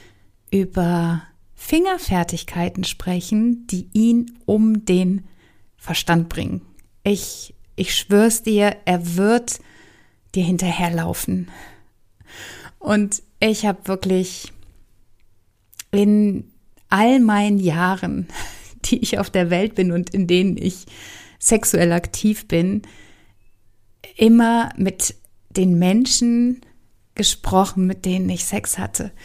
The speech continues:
Ich hab gefragt, was ihre Bedürfnisse sind, was ihnen Gelüste verschafft. Und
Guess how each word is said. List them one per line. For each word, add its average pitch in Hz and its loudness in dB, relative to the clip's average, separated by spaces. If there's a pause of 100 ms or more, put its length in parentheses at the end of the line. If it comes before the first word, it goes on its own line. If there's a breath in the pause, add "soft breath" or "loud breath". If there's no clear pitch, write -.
(300 loud breath)
Ich - -6
hab 214 -8
gefragt, - -6
was 208 -2
ihre 190 -2
Bedürfnisse 202 0
sind, 185 -4
was - -6
ihnen 220 0 (220)
Gelüste 226 2
verschafft. - -6 (960 loud breath)
Und 190 -2